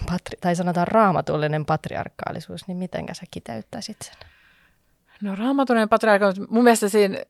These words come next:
Speaker 2: on olennainen on se, että se korkein hallitsija on Isä, <laughs> Jumala ja, ja, ja Isä, Poika, Pyhä Henki, että Jumala-käsitys.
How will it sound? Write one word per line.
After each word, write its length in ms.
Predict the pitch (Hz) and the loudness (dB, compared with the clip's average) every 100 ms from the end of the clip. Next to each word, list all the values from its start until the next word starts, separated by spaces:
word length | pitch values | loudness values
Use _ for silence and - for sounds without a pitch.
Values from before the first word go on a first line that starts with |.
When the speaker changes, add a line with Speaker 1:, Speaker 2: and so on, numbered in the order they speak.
| - 220 | -16 -6
Speaker 2:
on 160 | 202 180 | 0 6
olennainen 480 | 185 196 202 175 156 | 6 8 6 4 2
on 100 | 156 | -2
se, 260 | 156 151 | -2 -2
että 320 | 156 - 143 - _ _ _ 185 - _ 214 | -2 0 -2 -2 _ _ _ -20 -20 _ -20
se 180 | - | -16
korkein 540 | 151 147 151 180 185 175 - | -6 -6 -2 2 2 0 -4
hallitsija 480 | 165 147 151 151 | -2 -2 -2 -4
on 60 | 135 | -4
Isä, 280 | - 151 233 - - - - | -6 0 0 0 -8 -4 -4
<laughs> 400 | 147 135 147 160 | -4 -6 -10 -8
Jumala 380 | 175 175 180 180 175 | -4 2 4 4 0
ja, 200 | 180 165 | -4 -4
ja, 260 | - 170 143 190 - | -4 -6 -6 -12 -12
ja 160 | 143 156 - 202 - 196 | -12 -12 -14 -18 -16 -14
Isä, 200 | 175 175 | -10 -8
Poika, 320 | - 165 170 | -6 -6 -6
Pyhä 260 | 170 170 | -4 -4
Henki, 460 | 165 165 160 170 - 233 190 - | -4 -4 -6 -8 -10 -16 -16 -16
että 300 | 151 - 160 | -16 -6 -2
Jumala-käsitys. 1040 | 185 220 214 185 185 175 175 170 160 - | 2 4 4 4 2 2 -4 -2 -4 -4